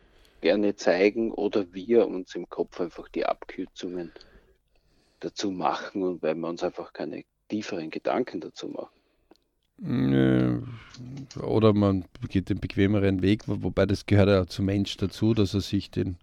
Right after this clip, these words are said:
Speaker 2: komfortablen Weg ja wünscht, sonst würden wir immer noch in den Höhlen hausen, ne?
Speaker 1: Ja.
Speaker 2: Äh, oder überhaupt im Freien und hätten noch gar keine Höhlen. Ähm,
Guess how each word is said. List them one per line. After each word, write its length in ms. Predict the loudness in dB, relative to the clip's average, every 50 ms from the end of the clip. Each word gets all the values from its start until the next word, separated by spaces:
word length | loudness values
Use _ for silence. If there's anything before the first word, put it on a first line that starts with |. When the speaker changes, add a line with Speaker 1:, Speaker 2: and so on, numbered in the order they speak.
| -12
Speaker 2:
komfortablen 800 | -4 -4 -4 -2 -2 -4 -2 2 2 2 2 0 -2 -4 -4 -2 -2
Weg 240 | -2 -2 -4 -4 -4
ja 240 | -4 -4 -2 -2
wünscht, 300 | -2 -2 -2 -4 -6 -6
sonst 260 | -6 -6 -6 -6 -6 -4
würden 220 | -4 -2 0 0
wir 100 | 0 0
immer 160 | 0 0 0
noch 140 | 0 0 0
in 100 | 0 0
den 160 | 0 0 2
Höhlen 320 | 2 4 4 2 2 0 -2
hausen, 280 | -2 -4 -4 -4 -2
ne? 120 | -2 -2 -4 -4 -16 -20 -20 -20 -20 -18 -18 -18 -18 -20 -20 -20 -14 -2
Speaker 1:
Ja. 260 | 6 8 8 8 8
Speaker 2:
Äh, 40 | 4 2
oder 360 | 0 2 4 4 2 2 -2 -4
überhaupt 340 | -4 -2 0 0 0 0 -2
im 100 | -6 -4
Freien 320 | -2 0 2 2 2 2 2
und 80 | 0
hätten 220 | 0 -2 -2 -2 -4
noch 100 | -2 0
gar 160 | 0 0 2
keine 220 | 2 2 2 2
Höhlen. 200 | 2 0 -2 -4 -6 -12 -20 -20 -20 -20 -20 -20 -20 -20 -14 -6 0
Ähm, 380 | 2 4 4 4 4 2 0